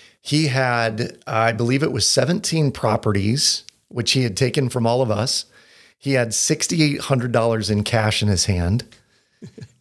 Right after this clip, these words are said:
And, um, you know, jokingly, I say he, he now knows the meaning of the phrase "making it rain" because he, he ended up doing that to his kid, to his siblings. Um, but my other two, you know, the lessons learned there, my one son buys everything that he lands on with no exception.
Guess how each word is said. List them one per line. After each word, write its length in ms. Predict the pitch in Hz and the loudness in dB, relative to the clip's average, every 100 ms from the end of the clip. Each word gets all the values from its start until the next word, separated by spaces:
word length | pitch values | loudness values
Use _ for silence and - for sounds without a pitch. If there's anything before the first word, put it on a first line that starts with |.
| _ | _
And, 440 | 151 123 117 117 113 | -2 2 2 0 0
um, 480 | 113 110 107 104 - | 2 2 0 -2 -6
you 80 | - | 0
know, 100 | 120 | 0
jokingly, 540 | 104 135 135 127 113 110 | 2 0 0 0 2 2
I 80 | |
say 260 | 107 120 110 | 2 2 2
he, 220 | 104 113 | 0 -4
he 140 | - 117 | -2 0
now 160 | 113 | 2
knows 240 | 113 110 101 | 2 0 0
the 80 | 110 | 0
meaning 260 | 110 107 | 2 2
of 60 | 104 | -2
the 80 | 104 | 0
phrase 280 | 117 101 | 0 2
"making 300 | 110 104 104 | 0 0 0
it 160 | 95 - | -2 0
rain" 320 | 107 104 92 | 0 2 -2
because 320 | 104 - 135 | -4 -2 0
he, 220 | 113 101 - | 2 0 0
he 140 | 110 | 0
ended 160 | 110 113 | 0 0
up 200 | 120 - | -2 -2
doing 260 | 127 120 113 | 0 0 0
that 420 | 107 - - - | -2 -4 -6 -6
to 140 | - 117 | 0 2
his 220 | 101 - | 2 -2
kid, 320 | - - - 123 | 0 -2 0 -2
to 80 | |
his 180 | - - | -2 0
siblings. 560 | - - - - 220 - - - - - - - - - - | 0 0 0 0 -2 -4 -14 -10 -8 -8 -8 -12 -14 -18 -12
Um, 640 | - 131 123 113 107 104 - _ _ _ 117 | -2 0 0 -2 -2 -4 -8 _ _ _ 0
but 260 | 156 143 | 0 2
my 160 | 135 139 | 0 2
other 240 | 160 214 | 2 0
two, 420 | 131 - 123 110 110 | -2 0 2 2 2
you 100 | 113 | 2
know, 120 | 113 | 2
the 120 | 110 | 2
lessons 500 | 113 120 135 117 101 | 2 0 0 -2 0
learned 260 | 113 107 104 | 0 2 2
there, 440 | 117 131 107 - | 2 2 0 -2
my 440 | - 117 - 117 113 | -8 -12 -6 -2 0
one 220 | 120 131 | 0 0
son 340 | - 117 107 | 0 0 0
buys 340 | 95 110 107 107 | 0 0 0 2
everything 400 | 117 120 120 113 | 0 0 0 2
that 80 | 107 | 2
he 80 | |
lands 340 | 104 104 107 107 | 2 2 2 2
on 240 | 104 104 | 2 2
with 140 | 101 110 | 0 0
no 160 | 98 | 0
exception. 720 | 95 - 123 - 120 110 107 | 2 2 0 2 0 2 0